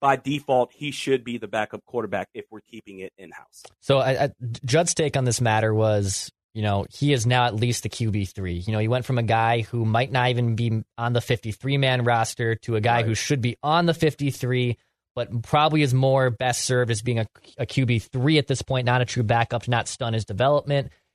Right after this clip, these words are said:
Speaker 2: and to also give the Vikings a more viable option behind Kirk. Um, you know, I, I think that's a fair bar for him to clear after, you know, now his first real full season,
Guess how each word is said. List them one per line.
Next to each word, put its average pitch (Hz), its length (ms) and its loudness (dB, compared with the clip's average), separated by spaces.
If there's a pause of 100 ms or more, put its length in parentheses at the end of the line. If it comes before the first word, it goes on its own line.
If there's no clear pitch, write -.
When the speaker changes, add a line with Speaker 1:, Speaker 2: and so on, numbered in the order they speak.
Speaker 2:
and 117 260 0
to 110 220 0
also 131 260 0
give 123 160 2
the 120 80 2
Vikings 120 320 2
a 117 60 2
more 117 180 2
viable 110 380 2
option 110 360 0
behind 107 360 0
Kirk. 123 340 -4 (360)
Um, 113 520 0
you 147 100 0
know, 147 80 4
I, 185 340 2
I 285 40 6
think 208 240 0
that's 160 180 4
a 143 60 2
fair 139 400 4
bar 120 460 2
for 123 180 0
him 123 200 2
to 117 60 0
clear 131 320 2
after, 123 400 2
you 120 140 2
know, 117 180 4
now 120 400 4 (140)
his 123 340 0 (240)
first 131 300 -2
real 123 200 4
full 127 300 2
season, 120 540 2